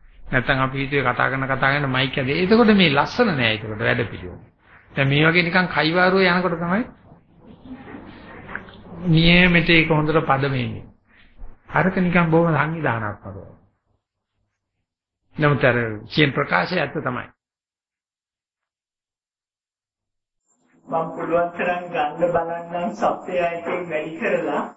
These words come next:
Speaker 2: හැබැයි යම්කිසි ප්‍රමාණයකට වඩා බැරි වෙයි.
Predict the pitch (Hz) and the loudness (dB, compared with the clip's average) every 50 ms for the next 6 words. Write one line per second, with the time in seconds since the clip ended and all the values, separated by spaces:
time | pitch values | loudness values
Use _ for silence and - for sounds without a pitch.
0 | _ _ _ - 165 156 165 165 160 156 151 151 - - 185 - - - - 170 | _ _ _ -12 -4 -2 -2 -2 0 -2 -4 -6 -8 -10 -14 -14 -14 -14 -10 -8
1 | 165 165 165 160 160 165 170 - - - 175 170 170 170 165 175 170 165 160 156 | -8 -6 -4 -4 -4 -4 -4 -6 -8 -8 -6 -4 -4 -2 -2 -2 -4 -4 -4 -6
2 | 151 151 151 - - - | -8 -8 -10 -14 -18 -20